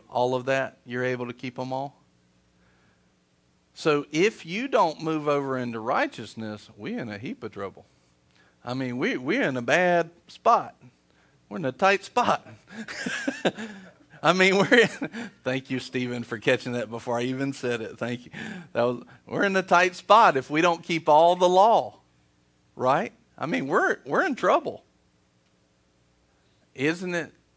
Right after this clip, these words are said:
nice that we don't have to keep 'em all? Because if not, we'd be hurting. Isn't it nice? And here's the thing.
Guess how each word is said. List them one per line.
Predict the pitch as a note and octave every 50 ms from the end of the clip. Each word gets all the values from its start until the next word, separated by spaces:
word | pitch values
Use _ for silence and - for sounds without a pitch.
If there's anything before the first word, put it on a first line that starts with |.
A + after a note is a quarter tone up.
| _
nice | - A#2 B2+ C#3 D#3 F#3 G3+ F3 C3+ - - - -
that | B2 B2+ B2 B2 A2+ - - _ _ _ _ _ _ _ _ _ _ _ _ _ _ _
we | - B2 C3+
don't | C3+ C#3 C#3 C3 C3+
have | C3+ C3+ C3 B2+ -
to | B2
keep | A2+ - A#2+ A2 -
'em | G2 F#2+
all? | F#2 F#2 - _ _ _ _ _ _ _ _ _ _ _ _ _ _ _ _ _ _ _ _ _ _ _ _ _ _ - _ _ _ _
Because | - A#2+ - B2+ B2+ B2 A2+
if | B2+ A#2+ -
not, | - C#3 E3+ F3+ - - A#2
we'd | B2+ C#3 C3+
be | B2+ A#2 A2+
hurting. | A2 B2 B2+ C#3+ C#3 - A#2+ A2+ _ _ _ _ _ _ _ _ _ _ _ _ _ _ _ _ _ _ _ _
Isn't | - C3 C#3 F#3+ E3 E3+ F3
it | F3 D3 C3
nice? | D3+ D3 D3+ C#3 B2 G#2 F#2+ - - - - - _ _ _ _ _ _ _ _ _ _ _ _ _ _ _ _ _ _ _ _ _ _ _ _ _ _ _ _ _ _ _ _ _ _ _ _ _ _ _ _ _ _ _ _ _ _ _ _ _ _ _ _ -
And | C3 C#3+
here's | D3+ E3+ F3+ G#3 A3+ G#3+ - -
the | D#3 D3+
thing. | D3 - - F#3 F#3+ E3 C3+ A2 G2+ A2 A#2